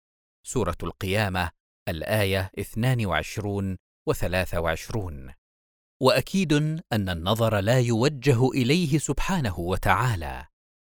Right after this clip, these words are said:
بل إن وجوه أوليائه الناظرة ناظرة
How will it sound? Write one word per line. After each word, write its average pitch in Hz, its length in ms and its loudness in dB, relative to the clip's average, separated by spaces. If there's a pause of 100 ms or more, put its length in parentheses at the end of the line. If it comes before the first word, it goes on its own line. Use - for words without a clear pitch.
(140)
بل 85 440 -2
إن 151 240 2
وجوه 120 580 2
أوليائه 113 840 0
الناظرة 92 640 0 (400)
ناظرة 127 920 0